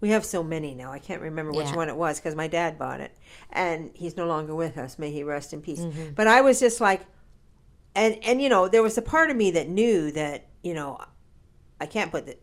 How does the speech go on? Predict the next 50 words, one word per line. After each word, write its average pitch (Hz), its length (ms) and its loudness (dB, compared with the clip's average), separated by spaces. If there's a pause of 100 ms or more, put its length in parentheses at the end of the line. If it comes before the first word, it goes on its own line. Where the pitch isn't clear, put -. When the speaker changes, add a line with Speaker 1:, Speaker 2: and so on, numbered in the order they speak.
Speaker 1:
like 160 180 -8
that. 185 280 2 (380)
I'm 180 80 -2
supposed 220 360 4
to, 139 80 -14 (120)
I'm, 170 140 -6 (240)
I'm 165 100 -6
supposed 240 220 4
to 180 60 -2
love 170 240 2
God. 180 300 8
I 135 40 -6
have 190 180 2
to 175 60 -8
put 190 160 -4
this 143 140 -10
crucifix 170 560 -6
up. 170 60 0
Speaker 2:
Yeah. 143 240 0 (360)
Speaker 1:
I 175 80 -4
can't 180 520 0 (300)
care 214 480 2
about 156 260 -2
what 147 160 -6
other 143 160 -8
people 139 280 -10
think. 185 260 -6 (260)
But 220 120 0
there 220 100 6
was 196 180 4
this 214 380 2
huge 226 640 -2
part 277 340 2
of 208 80 2
me 156 200 -6
that 151 280 -6 (960)
it, 208 140 2 (160)
it 214 180 0
kind 269 300 2
of - 100 -2
took 233 260 0
every 220 340 2
ounce 220 280 0
I 196 120 2
had 233 340 -2
to 202 80 -10
take 190 280 -6
the 185 60 -8
hammer 202 500 -4
out 139 280 -8